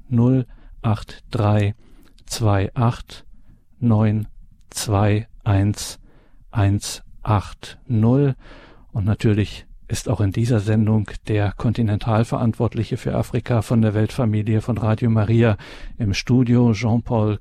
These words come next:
Kayura, hat sich auf den Weg nach Balderschwang gemacht und er weiß natürlich auch einiges zu berichten von diesem Projekt Radio Maria in Sambia, im Süden Sambias, genauer in der Diözese Livingstone. Null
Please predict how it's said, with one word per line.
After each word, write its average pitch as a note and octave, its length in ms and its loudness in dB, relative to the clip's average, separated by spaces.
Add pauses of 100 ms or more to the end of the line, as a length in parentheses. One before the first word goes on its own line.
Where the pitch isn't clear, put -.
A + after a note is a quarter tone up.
Kayura, A#2+ 760 2 (280)
hat - 200 -8
sich A#2 180 -6
auf A2 120 -6
den G#2 180 -2
Weg G#2 220 -2
nach G#2+ 260 -2
Balderschwang G#2+ 720 0
gemacht G#2+ 520 -2
und A2 440 -4
er G#2+ 300 2 (320)
weiß G#2 420 -2
natürlich A2+ 560 0
auch A2+ 160 -2
einiges A2+ 540 0
zu B2 100 -2
berichten B2 420 -2
von A2+ 220 -2
diesem A2+ 380 0 (160)
Projekt G#2 600 -2
Radio A2 320 2
Maria G#2+ 500 0 (380)
in G#2+ 520 2
Sambia, A2+ 480 2
im G#2+ 200 -4
Süden B2 360 0
Sambias, G#2+ 580 0
genauer A2 380 0
in A2 160 -4
der A2 180 -2
Diözese A2 880 -2 (400)
Livingstone. G#2+ 880 0 (500)
Null A#2+ 380 2